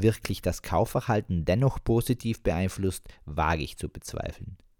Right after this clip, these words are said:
Jedoch ist Zweifel nicht immer gleich als negativ zu konnotieren.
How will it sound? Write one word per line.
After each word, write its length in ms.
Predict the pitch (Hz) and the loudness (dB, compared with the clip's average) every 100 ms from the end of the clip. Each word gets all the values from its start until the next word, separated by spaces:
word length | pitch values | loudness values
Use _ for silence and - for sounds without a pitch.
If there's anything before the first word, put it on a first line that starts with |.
| - _ - _ _ | -20 _ -20 _ _
Jedoch 220 | - 143 151 | 6 8 8
ist 180 | 143 | 2
Zweifel 400 | - 131 123 139 | 2 6 6 4
nicht 280 | 123 123 - | 2 0 2
immer 240 | 123 120 110 | 4 4 4
gleich 400 | 104 95 107 95 | 4 4 4 2
als 200 | 98 - | 0 2
negativ 540 | 104 104 - 107 - | 4 4 4 0 -2
zu 100 | - | -8
konnotieren. 720 | - 98 92 - 95 85 80 | -2 0 0 0 0 0 -2